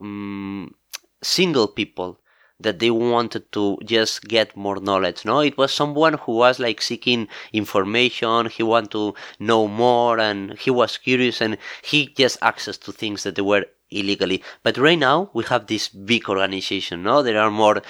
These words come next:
these st-, st-, Stuxnets or this virus, no? That they go to,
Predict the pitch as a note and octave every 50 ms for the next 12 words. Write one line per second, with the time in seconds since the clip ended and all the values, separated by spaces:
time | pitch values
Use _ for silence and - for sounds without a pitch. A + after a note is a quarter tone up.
0 | - - - - - G#2+ G#2 F#2+ - - - - - - - - - G2 G2+ -
1 | - - G2 - - - A2+ A2 - A#2+ G2+ G2 G2+ G#2+ G#2 - - - F#2 F2+
2 | F#2 F#2 F2+ E2 - - F2 F2+ - A2+ A#2 - - G2 A#2 A2+ A2 G2+ F#2+ F#2
3 | G#2 G2+ G#2+ A2+ A#2 G2+ - G#2+ G2+ - G#2 G2+ G2+ - - G2+ G2 F#2+ F#2